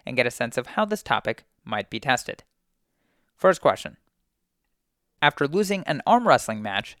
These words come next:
an enraged orthopedic resident punches a wall and has immediate pain and swelling about his dominant right hand. His co-resident examines his hand under fluoroscopy and identifies an ulnar fracture dislocation at the C M C joint.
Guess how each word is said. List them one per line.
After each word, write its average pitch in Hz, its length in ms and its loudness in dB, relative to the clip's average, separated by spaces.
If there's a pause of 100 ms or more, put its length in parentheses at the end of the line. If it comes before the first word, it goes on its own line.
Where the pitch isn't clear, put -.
an 147 100 -2
enraged 170 560 2
orthopedic 190 540 0
resident 120 460 0
punches 196 340 -2
a 202 60 4
wall 143 420 6
and 151 140 -2
has 139 180 0
immediate 202 420 -2
pain 123 300 -4
and 127 160 -6
swelling 139 400 -2 (240)
about 139 240 2
his 135 160 -4
dominant 165 420 0
right 107 240 -4
hand. 131 300 -2 (560)
His - 160 -2
co-resident 127 680 2
examines 175 500 -2
his 175 120 -6
hand 107 320 -4
under 123 200 -2
fluoroscopy 139 720 -2 (100)
and 135 160 -2
identifies 120 720 0
an 143 200 -6
ulnar 226 240 0
fracture 226 400 0
dislocation 156 720 0 (160)
at 139 140 -4
the 151 80 0
C 147 220 -2
M 127 100 0
C 214 200 -6
joint. - 360 -6